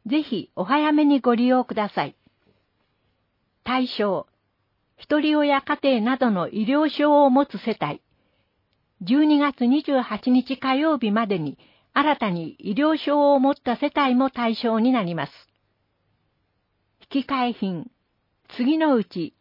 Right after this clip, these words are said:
いずれか一品。相川清流米、愛ちゃん、愛ちゃん米、健応愛川農協。卵とお菓子のセッ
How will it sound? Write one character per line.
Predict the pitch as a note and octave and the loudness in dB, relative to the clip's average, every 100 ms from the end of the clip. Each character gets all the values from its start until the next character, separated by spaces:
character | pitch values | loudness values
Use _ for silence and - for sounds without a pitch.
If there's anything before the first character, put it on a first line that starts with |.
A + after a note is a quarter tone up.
| - | -8
い | G3+ | -6
ず | B3+ D4 | -2 -2
れ | C#4+ | -2
か | - B3+ | -2 -4
一 | G#3 _ - | -4 _ -6
品。 | F3 C#3+ _ _ _ _ _ _ _ _ _ _ _ _ _ _ _ | -6 -6 _ _ _ _ _ _ _ _ _ _ _ _ _ _ _
相 | B3 D4 - | -6 -6 -4
川 | G#3+ F#3 E3+ | -2 -2 -2
清 | G#3+ A#3 | 0 2
流 | G#3 G#3+ G3+ | 2 2 0
米、 | F3+ D3 - _ _ | -2 -8 -14 _ _
愛 | - A#3+ F#3 | -6 -4 -6
ち | - | -10
ゃ | D3 | -12
ん、 | - _ _ _ _ _ - | -12 _ _ _ _ _ -6
愛 | A3 A3+ | -2 -2
ち | - | -2
ゃ | G#3 | -2
ん | G3 | -2
米、 | F#3 E3 - _ _ _ | -2 -4 -10 _ _ _
健 | - C#4 C#4 | 0 2 6
応 | C#4 C4+ | 6 4
愛 | C4+ B3+ | 2 -2
川 | B3+ A#3+ | -2 0
農 | G#3+ G#3 - | 0 -2 -4
協。 | D#3+ C#3 - _ _ _ _ _ _ _ _ _ _ _ _ | -6 -8 -12 _ _ _ _ _ _ _ _ _ _ _ _
卵 | A3+ B3+ D4+ D4 | -2 0 2 2
と | C4+ G3+ | 2 0
お | F#3+ | 2
菓 | G3+ - | 0 0
子 | A#3 | -2
の | G3+ | -2
セ | - | -4
ッ | G#3 | -8